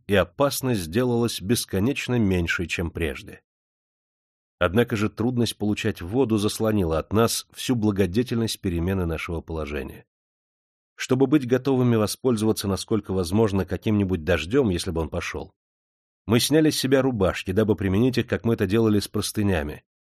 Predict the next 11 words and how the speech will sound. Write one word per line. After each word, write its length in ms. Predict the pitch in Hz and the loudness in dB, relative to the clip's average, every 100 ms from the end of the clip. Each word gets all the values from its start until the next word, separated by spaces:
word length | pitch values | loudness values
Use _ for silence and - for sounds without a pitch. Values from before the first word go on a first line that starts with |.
| - | -4
не 120 | 92 | 2
надеясь, 400 | 101 101 131 107 | 2 4 2 2
конечно, 420 | 113 117 113 110 | 2 2 2 0
добыть 380 | 95 101 123 127 | 2 2 2 0
таким 320 | 110 - 107 - | -2 0 -2 0
образом 480 | 120 120 110 110 | 2 4 4 2
даже 240 | 101 123 117 | 2 0 0
при 180 | 110 120 | -2 -2
самых 360 | - 139 120 | 0 0 0
благоприятных 800 | 101 113 113 113 110 92 - 85 | 0 0 0 2 4 2 0 -8
обстоятельствах 840 | 92 - 107 127 117 - 110 107 | -8 -2 0 0 -2 0 0 -2